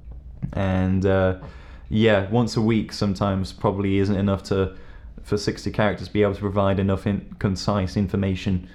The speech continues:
about what's new with the game. So what I'm going to try and do in the future, and I'd like to work towards, is provide, uh, update notes within the game,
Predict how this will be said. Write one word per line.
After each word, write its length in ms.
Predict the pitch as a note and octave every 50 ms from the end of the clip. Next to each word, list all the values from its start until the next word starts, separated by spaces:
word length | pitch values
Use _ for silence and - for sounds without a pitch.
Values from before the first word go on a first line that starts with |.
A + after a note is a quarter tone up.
| - - -
about 560 | - F2+ G2 F#2 F#2 F#2 - - - - - - - - - -
what's 360 | - F#2+ G2 - - - -
new 180 | G#2 G2+ F#2+ F2+
with 140 | F2 F2
the 60 | - -
game. 440 | - - G2 F#2+ F#2 F2+ F2+ F2 F2+ - - - - - - - - - -
So 580 | - - - G#2 G2+ G2 G2 F#2 F#2 F#2+ - -
what 280 | - A2 A2 A#2 A#2 -
I'm 340 | B2+ B2 B2 A#2 G#2+ F#2 - -
going 260 | - G#2 G#2 A2 A2+ G#2+
to 80 | G#2+
try 280 | F#2 - - A2 G#2+ G#2
and 180 | F#2+ F#2 F#2 F#2
do 180 | G#2 G#2 G2
in 60 | F#2
the 60 | F#2 F2+
future, 560 | F2+ - A2 G#2 G2 F#2 - F#2 F2 F2+ F2 F2 - - - - - - - - - - - - - - - - - -
and 240 | - G2 G2 F#2 F#2+
I'd 120 | F#2+ F2+ F#2
like 200 | G2 G2 G2 -
to 80 | - G#2
work 260 | F#2+ G#2 G#2+ G#2 G#2
towards, 440 | - - F#2 F#2 F#2 F2 F2 - -
is 280 | - G2+ G2 F#2 F2
provide, 520 | - - G2 F#2+ F#2+ F#2+ F#2+ F#2+ F#2 F2+ - - - - - - - - -
uh, 320 | - F#2 F#2 F2+ F2+ F2+ -
update 400 | - - - G2 G2+ G2 G2+ -
notes 580 | G2 G#2 G2 F#2+ - - - - - - - - - - - - - - -
within 460 | A#2 A2 G#2 G2+ G#2+ G2+ G2+ G2+ G2
the 60 | G2
game, 520 | G2 F#2+ G2 F#2+ F#2+ F#2+ F#2+ F#2+ F#2 F#2